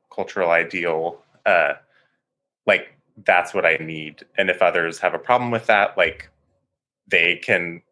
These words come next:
go live their life. With that, it is sort of that grieving process of, like, an eating disorder is a way of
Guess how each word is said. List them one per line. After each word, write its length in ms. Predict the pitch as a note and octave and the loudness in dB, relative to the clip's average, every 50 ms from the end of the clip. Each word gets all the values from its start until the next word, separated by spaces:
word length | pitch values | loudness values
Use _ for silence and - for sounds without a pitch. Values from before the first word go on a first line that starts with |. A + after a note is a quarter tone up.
| _ B2 A2+ | _ -8 -2
go 240 | - F#2+ F2+ F2 | 0 2 2 2
live 240 | E2+ E2+ E2 D#2+ - | 0 -2 -2 -2 -2
their 120 | F2 D#2+ D#2 | -4 -2 -2
life. 480 | D2+ D2+ D2+ E2 F#2 - - - - _ _ _ G#2 G2+ | 0 0 0 -2 -2 -6 -14 -20 -20 _ _ _ -2 0
With 240 | A#2 A#2+ A#2+ - | 0 0 2 2
that, 180 | D3 C#3 C#3 A#2+ | 2 2 2 2
it 120 | G#2+ G2 | 2 0
is 520 | G#2 G2 F#2+ G2 F#2+ - - - - - _ _ _ _ _ _ _ _ _ _ _ _ _ _ _ _ _ _ _ _ | 0 -2 -4 -6 -8 -12 -14 -14 -16 -18 _ _ _ _ _ _ _ _ _ _ _ _ _ _ _ _ _ _ _ _
sort 200 | - - C#3 C#3+ | -2 0 0 2
of 60 | C#3+ | 4
that 200 | D3+ C3 G#2 - | 4 2 2 0
grieving 400 | - F#2+ F2+ F#2 G2+ B2 B2+ B2 | -2 -2 -2 -2 -2 -2 -4 -2
process 560 | - C#3+ C3+ C3+ C3+ - D#3 D3 D3 C#3+ - | 0 2 2 2 2 2 2 0 0 0 -4
of, 300 | - - G#2 G2+ F#2 - | 0 2 2 2 2 2
like, 420 | F#2+ F2+ E2+ E2 - - - - - _ _ _ _ _ _ - | 2 2 2 0 -2 -10 -20 -20 -20 _ _ _ _ _ _ -2
an 100 | B2 A#2 | -2 0
eating 300 | A#2+ A#2+ C3+ C#3 D3+ B2+ | 0 0 -2 0 0 -2
disorder 440 | A2 G#2+ - - G#2 F#2+ F#2 F#2 F2+ | -2 -4 -4 -2 -2 -2 0 0 0
is 280 | - - G2 F#2+ F#2 G2 | 0 0 0 0 0 0
a 60 | F2+ | -2
way 240 | - F2 F2 F2 E2+ | 0 2 2 2 2
of 360 | E2+ E2 D#2+ - - - | 2 0 -4 -10 -20 -20